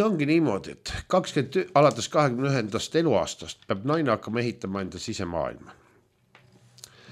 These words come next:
Aga süsteem tuleb meile appi. Milleks ehitada endale ise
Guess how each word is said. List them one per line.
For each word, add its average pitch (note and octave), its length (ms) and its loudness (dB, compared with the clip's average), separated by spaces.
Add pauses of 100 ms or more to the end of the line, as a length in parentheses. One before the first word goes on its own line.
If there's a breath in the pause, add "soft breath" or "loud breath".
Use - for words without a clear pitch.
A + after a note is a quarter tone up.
(1000 soft breath)
Aga C3+ 300 6 (2500 loud breath)
süsteem D3+ 640 4 (160)
tuleb B2+ 380 4 (100)
meile A2 320 2 (160)
appi. - 380 -12 (2250 soft breath)
Milleks E3+ 340 0
ehitada F#2+ 380 -10
endale E2+ 240 -12
ise - 160 -12